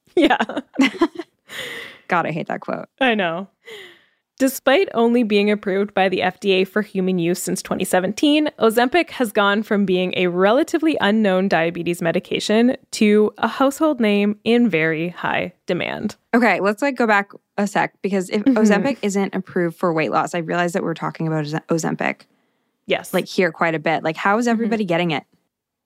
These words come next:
Speaker 1: That is an excellent question. And I will say the answer isn't super clear, much
Speaker 2: Mm-hmm.
Speaker 1: like how no one's naming names about, like, "Oh, what celebs are on it," even though apparently everyone's taking it. I'm like,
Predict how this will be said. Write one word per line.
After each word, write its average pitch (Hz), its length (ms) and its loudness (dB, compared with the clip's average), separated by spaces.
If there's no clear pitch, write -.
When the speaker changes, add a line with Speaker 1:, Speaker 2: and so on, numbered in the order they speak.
Speaker 1:
That 208 120 2
is 262 140 0
an 330 160 -8
excellent 202 360 -4
question. - 580 -6
And 214 500 2
I 226 140 4
will 233 160 4
say 415 100 2
the 381 140 4
answer 220 300 2
isn't 202 280 0
super 202 560 -4
clear, 240 580 0
much 214 220 4
Speaker 2:
Mm-hmm. 175 80 2
Speaker 1:
like 254 140 2
how 254 180 -2
no 226 160 0
one's 208 240 -2
naming 196 360 0
names 180 320 0
about, 190 240 0
like, - 340 -6
"Oh, 233 140 2
what 208 160 0
celebs 220 420 2
are 214 120 0
on 196 120 0
it," 185 120 -2
even 208 160 -2
though 196 160 4
apparently 202 380 -2
everyone's 208 420 0
taking 247 260 0
it. 180 140 0
I'm 185 80 -2
like, 180 160 -2